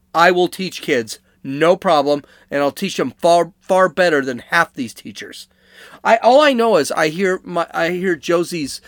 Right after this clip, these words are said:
um, I hear Josie's kids come home and saying, "Hey, where are you at, Mom?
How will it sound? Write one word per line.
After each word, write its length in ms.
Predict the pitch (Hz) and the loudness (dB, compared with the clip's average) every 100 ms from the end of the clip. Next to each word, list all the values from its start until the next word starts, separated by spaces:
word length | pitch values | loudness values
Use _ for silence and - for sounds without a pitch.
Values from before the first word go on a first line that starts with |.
| - _ _ - | -20 _ _ -6
um, 420 | 127 120 110 - - | -2 -2 -4 -8 -4
I 80 | 151 | -2
hear 180 | 202 | -2
Josie's 500 | 170 185 165 170 120 - _ - | -2 -4 -4 -8 -10 -14 _ -4
kids 220 | 254 - | -2 -2
come 200 | - 196 | -4 0
home 200 | 202 196 | 0 0
and 100 | 156 | -4
saying, 200 | 196 165 - - | -4 -6 -10 -2
"Hey, 220 | - 262 | 6 6
where 420 | 196 180 160 233 277 | 6 -4 4 8 8
are 160 | 262 | 8
you 240 | 226 214 214 | 4 4 4
at, 260 | 233 - | 4 -2
Mom? 380 | 151 131 135 | 0 4 4